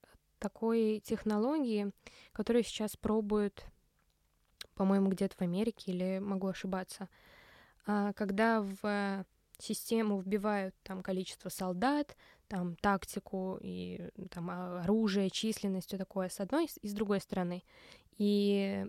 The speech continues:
м, эта машина рассчитывает, каковы шансы у одной и у другой стороны победить. И это выглядит, как будто, а, в-, ну,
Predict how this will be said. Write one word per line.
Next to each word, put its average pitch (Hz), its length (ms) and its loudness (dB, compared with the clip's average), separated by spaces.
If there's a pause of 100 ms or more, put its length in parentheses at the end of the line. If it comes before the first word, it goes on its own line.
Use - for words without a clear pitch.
(140)
м, 175 380 -4 (640)
эта 214 200 4
машина 262 400 6
рассчитывает, 190 800 0 (120)
каковы 214 680 0
шансы 214 580 0
у 202 60 2
одной 202 280 2
и 196 60 0
у 185 40 -2
другой 190 260 2
стороны 226 360 2
победить. 196 520 0 (720)
И 202 560 2 (100)
это 214 180 2
выглядит, 262 460 4
как 190 140 -2
будто, 214 540 0 (420)
а, 202 280 0 (300)
в-, 196 280 -8 (120)
ну, 226 280 4